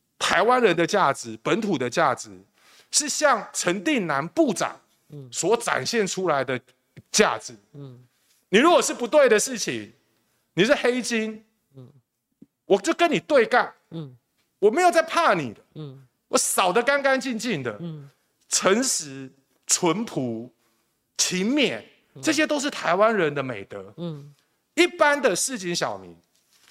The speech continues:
Speaker 1: 他们在面对这些事情的时候，你不可能去期待他们自己勇敢地站出来对抗。
Speaker 2: 嗯。
Speaker 1: 他们自己站出来对抗，他们可能会变成炮灰。
Speaker 2: 嗯。
Speaker 1: 可能会变成被牺牲的人。那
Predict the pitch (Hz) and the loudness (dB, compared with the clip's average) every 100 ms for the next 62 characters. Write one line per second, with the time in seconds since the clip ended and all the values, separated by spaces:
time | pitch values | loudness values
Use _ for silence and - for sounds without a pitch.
0 | - 285 277 262 277 294 269 240 240 226 | -2 0 2 2 2 2 0 2 0 0
1 | 214 214 220 175 131 120 117 113 113 113 | 2 2 0 -6 -8 -8 -10 -8 -6 -6
2 | - _ _ 147 175 - 349 - 123 104 | -8 _ _ -6 -4 0 -2 0 -4 -4
3 | 120 202 175 - 113 151 123 - - _ | -10 -8 -8 -10 -6 -4 -4 -8 -20 _
4 | _ _ _ - 247 269 240 - 302 185 | _ _ _ -2 0 2 0 -2 -4 -6
5 | 139 139 170 220 123 110 120 190 160 139 | -4 -2 -2 -2 -2 -2 -4 0 -2 -2
6 | 151 123 110 131 113 - 110 _ _ 156 | -4 -4 -2 -4 -4 -8 -18 _ _ -14
7 | 135 - _ _ _ _ _ _ - 330 | -14 -18 _ _ _ _ _ _ 0 2
8 | 330 349 240 294 277 285 240 269 233 226 | 2 2 4 2 4 4 4 4 4 4
9 | 220 175 269 240 - 156 139 160 226 254 | 0 2 2 2 2 0 2 2 2 2
10 | 202 165 139 180 143 139 117 120 - 156 | 0 0 -2 0 -2 -2 -6 -8 -14 -14
11 | 131 123 _ - 180 185 202 254 262 254 | -14 -20 _ 2 2 2 2 2 2 0
12 | 196 160 165 208 - 170 160 151 127 98 | 2 -2 2 0 0 -6 -4 -2 -2 -6
13 | 87 - _ _ - _ _ - 349 269 | -8 -20 _ _ -20 _ _ 0 2 2